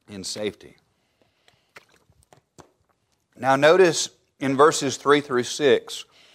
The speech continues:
there is a real pursuit of the presence of God. This is what David is encouraging these faithless leaders to pursue here. Look at these, uh, words here, these verbs.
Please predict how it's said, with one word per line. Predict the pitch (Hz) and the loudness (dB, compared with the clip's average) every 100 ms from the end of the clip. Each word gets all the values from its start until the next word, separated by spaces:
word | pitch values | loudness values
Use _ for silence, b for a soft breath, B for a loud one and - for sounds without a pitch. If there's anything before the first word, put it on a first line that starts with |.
| b _ | b _
there | 120 160 | 2 4
is | 147 123 | 4 4
a | 127 120 113 _ | 2 0 -4 _
real | 120 110 143 180 180 | -8 0 4 6 4
pursuit | 180 143 - - 160 113 95 - _ _ _ _ _ | 0 -6 -4 -2 2 2 -2 -8 _ _ _ _ _
of | 110 107 | -2 -2
the | |
presence | 104 127 135 127 - | -2 2 2 0 -6
of | 113 | -4
God. | 113 127 107 | 2 4 2
This | 143 156 | -2 -4
is | 139 | -6
what | 139 147 - b b 110 | 2 2 2 b b -4
David | 117 139 147 135 | 2 4 2 0
is | 117 | -4
encouraging | 113 - 156 156 139 120 107 | -8 -2 2 2 2 -2 -6
these | 101 110 107 - - _ _ _ _ | -4 -4 -4 -6 -12 _ _ _ _
faithless | _ 143 156 147 127 113 131 | _ 2 2 2 -4 -4 -2
leaders | 123 131 107 - | 0 0 -2 -4
to | - | -14
pursue | - 92 - 165 | -16 -10 -4 -2
here. | 143 104 90 b b b - | -2 -4 -6 b b b -6
Look | 143 214 | -2 0
at | 180 | 0
these, | 151 - - - 110 | 0 -2 -10 -16 -6
uh, | 110 98 92 | -2 -2 -2
words | 104 117 110 104 | 2 2 2 -2
here, | 104 | -6
these | 92 | -6
verbs. | 85 110 98 | 0 2 2